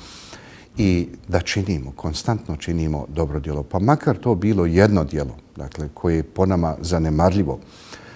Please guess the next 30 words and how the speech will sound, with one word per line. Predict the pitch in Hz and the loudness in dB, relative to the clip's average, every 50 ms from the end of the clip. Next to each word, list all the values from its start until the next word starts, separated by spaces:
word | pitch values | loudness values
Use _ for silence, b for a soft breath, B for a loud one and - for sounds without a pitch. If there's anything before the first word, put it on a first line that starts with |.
| B B B | B B B
jer, | - 85 80 78 | 0 0 2 2
e, | 78 73 73 73 73 71 71 76 80 76 - - - B B B B B B B B B - - - - - | 2 0 -2 -4 -4 -6 -8 -10 -10 -12 -14 -18 -20 B B B B B B B B B -20 -20 -20 -16 -12
a, | - 69 69 67 65 - | -10 -10 -10 -10 -12 -6
poslanik | - 90 - - 117 117 110 78 | -6 -4 0 2 2 2 2 2
alejhi | 101 98 104 98 | 2 2 2 2
selam | 90 - 113 104 110 95 87 | 2 2 2 2 4 2 2
nas | 80 76 - - | 0 -2 -2 -4
uči | 110 - - - 107 98 92 - B B B B B B B B B - - - | -4 -4 0 2 4 4 2 2 B B B B B B B B B -18 -2 0
da | 87 82 82 82 78 - - - - - - - - - - - - | 2 4 4 4 2 -2 -6 -12 -20 -20 -20 -20 -20 -20 -20 -20 2
ponekada | - 104 107 104 92 - 98 82 80 82 | 4 4 6 6 4 2 0 0 2 2
mi | 82 95 104 92 | 2 2 2 2
zanemarimo | 82 92 87 90 113 120 107 90 80 - 73 73 73 73 71 | 2 2 2 4 4 4 4 2 2 2 0 -2 -2 -2 -2
veličinu | 69 73 80 78 78 76 - - 104 95 82 | 0 0 0 0 0 -4 -2 -2 0 0 2
nekog | 76 76 80 76 - 78 73 71 | 2 0 -2 -2 -4 -8 -8 0
djela. | - 92 87 76 67 65 | 2 2 2 2 0 -2
Kod | - - 87 78 | -2 -2 0 2
nas | 82 80 76 - | 2 0 0 0
je | - | -2
ono | 85 82 82 76 | 0 0 0 0
malo, | 73 76 85 92 104 113 107 80 73 | 0 2 2 4 4 4 4 2 0
kod | 73 - 80 71 | -2 -6 -4 -4
Allaha | 73 71 80 82 80 80 82 | -2 -2 0 -2 0 0 -2
je | 78 73 69 69 | -2 -4 -4 -4
ono | 78 82 76 69 | -4 -4 -4 4
veliko. | 71 87 - - - - - - - - B B B B B B B B B B B B B B B B B | 6 6 8 6 4 0 -6 -16 -18 -20 B B B B B B B B B B B B B B B B B
E, | - 76 73 73 73 73 | -8 -6 -6 -6 -6 -4
mnoštvo | 78 82 87 104 110 - - 101 | -2 2 2 2 2 4 2 2
je | 85 | 2
takvih | - 87 82 - 95 82 - | 2 -2 0 0 -2 -4 -2
primjera | - 87 87 82 87 85 82 78 80 76 69 | -2 -2 0 2 2 2 0 0 -2 -2 -4